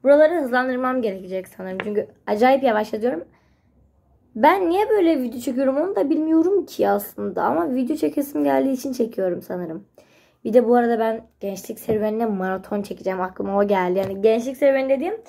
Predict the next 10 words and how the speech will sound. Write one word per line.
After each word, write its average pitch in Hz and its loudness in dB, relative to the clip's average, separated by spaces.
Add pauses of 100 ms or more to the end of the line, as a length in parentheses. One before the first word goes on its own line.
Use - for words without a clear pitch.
(400)
gençlik 320 0
serüveninin 330 0 (120)
tek - -6
tek 285 -4
kitaplarına 208 -2
maraton 202 -4
çekeceğim. 127 -8
Çünkü - -8
ilk - -10
kitabını 254 -4